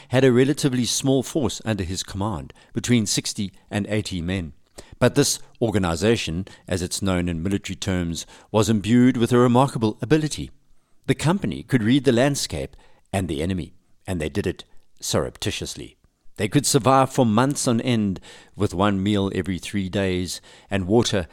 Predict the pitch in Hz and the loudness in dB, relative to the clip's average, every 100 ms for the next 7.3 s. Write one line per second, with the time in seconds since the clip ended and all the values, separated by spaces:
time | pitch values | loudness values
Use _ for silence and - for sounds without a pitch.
0 | - _ - 98 80 85 - 82 - - | -16 _ -8 -6 -4 -6 -6 -12 -14 -18
1 | - - _ 127 120 135 131 - 156 143 | -20 -20 _ 2 4 4 2 4 4 6
2 | 131 135 127 120 117 127 135 - 135 135 | 4 6 6 6 4 2 0 2 2 4
3 | 123 120 127 131 127 - 160 151 80 - | 2 2 4 4 2 2 0 -2 -8 -14
4 | - - 104 110 107 113 107 110 98 90 | -20 -8 -2 2 2 2 2 0 -2 -2
5 | - 101 - - 139 165 131 202 - 76 | 0 0 0 0 0 2 0 -2 -6 -10
6 | 67 - - - 92 101 110 - 135 147 | -12 -18 -20 -8 -4 -2 -2 -2 0 0
7 | 139 - 73 | -2 -8 -10